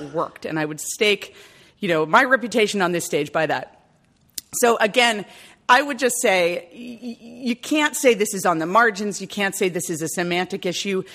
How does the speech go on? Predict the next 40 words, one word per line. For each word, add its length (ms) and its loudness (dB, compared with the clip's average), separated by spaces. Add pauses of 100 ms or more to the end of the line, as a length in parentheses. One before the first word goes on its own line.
(200)
This 220 0
is 140 -2
an 120 -2
issue, 300 -4
particularly 680 -2
with 180 -4
climate 300 -2
change, 320 -2
a 140 2
big, 360 2
hairy 400 0
problem. 640 -2 (400)
The 60 -20
private 340 2
sector 240 0
isn't 180 0
equipped 420 -4
to 80 -4
deal 260 0
with 180 -2
on 140 2
its 160 -2
own. 260 2 (280)
This 180 0
is 100 -4
an 100 2
area 300 2
where 180 2
we 200 0
need 500 -2
some 200 -6
government 360 0
intervention. 640 -2 (460)
We 180 -2
would 140 2
argue 440 0
that 140 -2
you 140 -6
should 240 -6
vote 400 -2